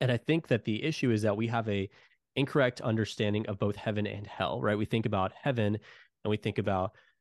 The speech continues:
uh, you know, floating on clouds. We think about a eternal, uh, church service, you know, things like that. Obviously, that could be a whole other episode in of itself, as having a proper view of, of heaven and, and just the incredible,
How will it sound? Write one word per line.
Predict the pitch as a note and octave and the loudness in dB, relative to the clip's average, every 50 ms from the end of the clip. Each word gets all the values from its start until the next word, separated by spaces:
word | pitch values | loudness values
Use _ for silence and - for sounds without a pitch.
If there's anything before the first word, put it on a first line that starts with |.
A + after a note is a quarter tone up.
| _ _ - | _ _ -4
uh, | - F#2+ F#2 - - - | 0 0 0 0 -2 -4
you | C#3+ C3+ A2 | -2 0 0
know, | G#2 G2+ G#2+ | 2 0 0
floating | - - - A#2 A2 G#2+ A2+ G#2 | -4 -2 0 2 4 4 4 2
on | F#2+ F#2+ | 2 0
clouds. | - - D#3+ D#3+ D#3+ D#3 D3+ C#3 B2+ | 0 0 2 2 2 2 0 -2 -2
We | A#2 | -4
think | - - G#2+ - | -4 -4 -4 -4
about | A#2 G2+ G#2 G2 G2 F#2+ | -2 0 0 2 2 2
a | F#2 F#2+ F#2 - _ _ _ _ _ _ _ _ _ _ _ _ _ _ - | 0 0 -2 -4 _ _ _ _ _ _ _ _ _ _ _ _ _ _ -4
eternal, | A#2+ A2+ - - B2+ A#2+ A#2 G#2+ G#2+ G2 G#2 - - - | -4 -2 0 2 4 4 6 4 4 2 0 -2 -4 -6
uh, | - G#2 G2 G2 G2+ - - | -4 -2 -2 -2 -4 -6 -8
church | - - B2 A2+ - - | -4 -2 -2 -2 0 0
service, | - A#2+ A2 G#2+ A#2 A2+ A2+ - - - - - | 0 0 2 2 2 2 0 0 -4 -10 -12 -8
you | G2+ G#2+ G2+ | -4 -2 -2
know, | G2 | -2
things | F#2 - A2 G2+ | 0 -2 -2 0
like | G#2+ G2 F#2+ | -2 -2 -2
that. | - F#2 F2 F2+ - _ _ _ - - - _ _ _ _ - | -4 -6 -6 -6 -8 _ _ _ -20 -20 -20 _ _ _ _ -2
Obviously, | A#2 A#2+ A#2+ - B2 | 0 0 2 2 0
that | A#2 G#2+ G#2 | 0 0 0
could | - A#2+ G#2 | 0 0 2
be | A2 | 2
a | G#2 | 2
whole | F#2+ - A2+ G#2+ | 2 2 2 2
other | G2 G#2+ G2 | 2 2 2
episode | F2+ - - G#2+ G2+ G2 | 0 -2 -2 -4 -2 -2
in | F#2+ F#2+ | -2 -2
of | F2+ F#2 | -4 -4
itself, | F2+ - - - F#2+ F#2+ - - | -6 -6 -2 -2 -2 -2 -2 -4
as | F#2 - | -2 -2
having | G#2 F#2+ G2+ F#2+ | -2 0 0 -2
a | F2+ | -4
proper | - - - G2 F#2+ - G#2 F#2+ | -4 -2 -2 -2 0 0 -2 -2
view | F2+ F#2 G2 F#2+ F#2+ F#2+ | -2 -2 -2 -2 0 0
of, | F#2 F2+ F#2 - - | 0 -2 -4 -6 -8
of | - F#2+ | -8 -8
heaven | - - A2 G2 G2 F#2+ F#2 F#2 | -6 -4 -4 -2 0 0 0 0
and, | F2+ F2+ F2+ F2+ - _ _ _ _ _ _ _ _ - | -2 -2 -4 -6 -10 _ _ _ _ _ _ _ _ -8
and | - F2+ F#2 F#2 F#2 | -4 -4 -2 -2 -2
just | - F#2+ - - - | -4 -4 -6 -4 -4
the | G#2 G2 F#2 F2 - - _ _ _ _ _ _ _ _ _ _ _ _ _ _ _ _ _ _ _ _ _ - | -2 -2 -2 -2 -6 -10 _ _ _ _ _ _ _ _ _ _ _ _ _ _ _ _ _ _ _ _ _ -4
incredible, | C#3 B2 - - - C#3+ C3+ C3 A2+ G#2 A2 G#2+ G#2+ G#2+ G#2+ - | -4 -4 -2 0 2 4 6 6 4 4 4 4 6 4 4 2